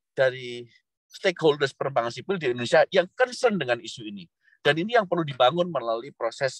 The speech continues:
eh, diseminasi informasi, diskusi, dan seterusnya, dan seterusnya. Ini se-, saya pikir menarik. Bahkan juga tantangan, apa, tantangannya adalah kita punya sekolah, apa itu, sekolah, eh, sekolah penerbangan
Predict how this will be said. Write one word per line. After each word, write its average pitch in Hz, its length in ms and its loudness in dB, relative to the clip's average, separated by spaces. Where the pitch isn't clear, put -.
eh, 98 400 6
diseminasi 92 640 -8
informasi, 107 640 -2
diskusi, - 400 -14
dan 117 160 4
seterusnya, 113 480 -4
dan 101 80 -2
seterusnya. 101 480 -6
Ini 175 240 -2
se-, - 160 -10
saya 143 240 2
pikir 175 320 -2
menarik. 131 440 2
Bahkan 180 420 2
juga 147 300 -6
tantangan, 131 500 -6
apa, 147 320 -6
tantangannya 135 720 -4
adalah 113 320 2
kita 156 160 -8
punya 185 220 -6
sekolah, 147 340 2
apa - 240 -4
itu, - 100 -16
sekolah, 113 600 2
eh, 92 1040 0
sekolah 107 560 2
penerbangan 143 540 2